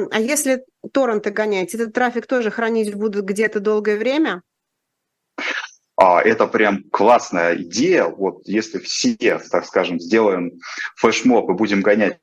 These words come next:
Speaker 2: торренты, например, по ночам, то наши операторы просто охренеют столько трафика хранить.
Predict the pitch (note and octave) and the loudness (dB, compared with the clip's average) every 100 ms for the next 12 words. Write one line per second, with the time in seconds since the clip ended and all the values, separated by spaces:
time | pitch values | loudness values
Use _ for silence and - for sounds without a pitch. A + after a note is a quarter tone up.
0 | G2 E3 G3 D3 G2 F2 - F2+ - F#2+ | -2 0 2 0 -2 -4 -2 -4 -2 0
1 | G#2 - F2+ E2 - G#2+ - A#2 A#2 G#2+ | 0 0 -4 -4 0 0 0 -2 0 -2
2 | - B2 - G#2 - F3+ - - E3+ C3 | 0 0 0 -2 -2 -4 0 2 2 2
3 | A#2 G#2+ A2 G2+ E2+ - B2 F#2+ - F2+ | 2 2 2 2 0 -6 -4 -2 0 0
4 | - - - F#2 F2 E2 - | 0 -8 -6 -4 -4 -6 -12